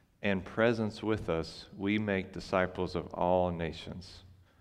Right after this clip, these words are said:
All right, let me repeat it. I think the most important point of this text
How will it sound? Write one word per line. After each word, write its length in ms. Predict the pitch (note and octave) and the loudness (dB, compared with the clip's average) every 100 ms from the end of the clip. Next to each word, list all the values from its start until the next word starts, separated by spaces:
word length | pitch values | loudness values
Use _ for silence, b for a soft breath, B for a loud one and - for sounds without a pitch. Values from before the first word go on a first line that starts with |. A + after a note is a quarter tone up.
| b b | b b
All 80 | - | -4
right, 80 | F2 | -2
let 100 | F#2 | -2
me 80 | G2 | -2
repeat 400 | F#2 F#2 G#2 D#2+ | -4 -4 -4 -2
it. 120 | D2 | -4
I 600 | - - - _ _ - | -8 -18 -20 _ _ -10
think 160 | F#2+ F#2 | -10 -4
the 80 | |
most 380 | E2+ F#2+ G#2+ - | -2 0 -2 -4
important 560 | E2+ F2+ - A2+ A#2 A2+ | -8 -8 -4 -2 -2 -4
point 280 | G#2+ F#2+ F2 | 0 0 0
of 140 | E2 | -2
this 220 | E2+ - | -4 -6
text 540 | - F#2 D#2+ - - | 0 0 0 -4 -16